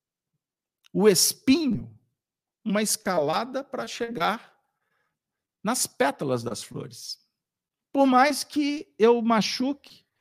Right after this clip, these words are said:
tocando o espinho por falta de habilidade,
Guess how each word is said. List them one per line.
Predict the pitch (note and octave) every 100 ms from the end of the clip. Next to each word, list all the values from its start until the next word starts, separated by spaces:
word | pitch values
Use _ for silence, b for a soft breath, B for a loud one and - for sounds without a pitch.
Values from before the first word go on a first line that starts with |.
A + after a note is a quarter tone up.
| _ _ _ _
tocando | - C4 A#3 A#3+
o | A3+
espinho | E3+ - G#3+ C#4+
por | F4+
falta | F4 B3 B3 A3+
de | E3
habilidade, | D#3 D3 C3 A#2+ G3 F3+ -